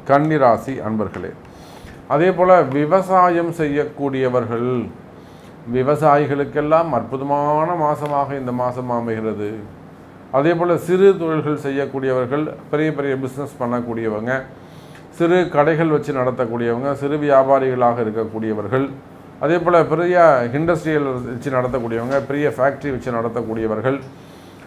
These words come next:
தா-, கூட்டு தொழில் செய்யக்கூடியவர்கள், ஜாயிண்ட் பிசினஸ் பண்ணக்கூடியவங்க, பார்ட்னர்ஷிப்ல பண்ணக்கூடியவர்கள், ரியல் எஸ்டேட் செய்யக்கூடியவங்க, ப்ரமோட்டர்ஸு, லேண்ட் ப்ரமோட்டர்ஸு, லேண்ட் பிசினஸ் பண்ணக்கூடியவங்க,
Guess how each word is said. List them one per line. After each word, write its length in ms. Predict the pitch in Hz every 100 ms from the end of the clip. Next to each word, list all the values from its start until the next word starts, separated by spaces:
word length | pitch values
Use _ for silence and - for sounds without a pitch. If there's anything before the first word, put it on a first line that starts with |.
| - -
தா-, 340 | 165 165 156 156
கூட்டு 320 | 196 190 170
தொழில் 300 | 160 143 131
செய்யக்கூடியவர்கள், 760 | 139 135 120 117 113 113 117 143
ஜாயிண்ட் 340 | 127 135 151
பிசினஸ் 340 | 147 127 117 -
பண்ணக்கூடியவங்க, 580 | 117 120 110 107 110 131 131
பார்ட்னர்ஷிப்ல 600 | 123 135 156 139 135 123 117
பண்ணக்கூடியவர்கள், 800 | 113 117 107 110 104 104 110 131 131 - - - -
ரியல் 260 | 143 156 165
எஸ்டேட் 440 | 165 - 175 120
செய்யக்கூடியவங்க, 600 | 127 123 120 110 107 110 131 131
ப்ரமோட்டர்ஸு, 680 | 120 120 143 147 123 104 120 135
லேண்ட் 300 | 120 131 143
ப்ரமோட்டர்ஸு, 640 | 131 120 113 107 104 98 123 131
லேண்ட் 260 | 117 143 139
பிசினஸ் 300 | 123 127 -
பண்ணக்கூடியவங்க, 680 | 113 117 104 107 104 107